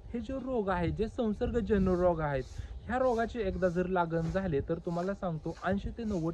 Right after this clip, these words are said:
टक्के प्राण्याची मरतूक होऊ श-, होऊ शकते. तर त्यासाठी तुम्ही टायमाला लसीकरण करा. तुम्हाला चार्ट सांगतोय,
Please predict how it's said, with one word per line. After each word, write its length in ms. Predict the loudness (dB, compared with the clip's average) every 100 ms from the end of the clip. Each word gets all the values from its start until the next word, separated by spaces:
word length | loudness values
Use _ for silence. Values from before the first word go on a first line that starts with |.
| -4
टक्के 200 | -8 -6
प्राण्याची 460 | -2 0 0 -2
मरतूक 420 | -2 -2 -2 -6 -2
होऊ 140 | -2
श-, 120 | -2 -6 -6 -8
होऊ 140 | -6 -4
शकते. 380 | -4 -4 -6 -8 -10 -20 -6 -2
तर 100 | -2
त्यासाठी 600 | -2 -4 -2 -4 -2 -2
तुम्ही 240 | 0 -2 -2
टायमाला 380 | -4 -2 -2 0
लसीकरण 580 | 0 -2 -2 -2 -2 -2
करा. 260 | 0 -2 -2
तुम्हाला 500 | -8 -6 -2 0 -2 -4
चार्ट 340 | -2 -2 -2 -4
सांगतोय, 520 | -2 0 0 -2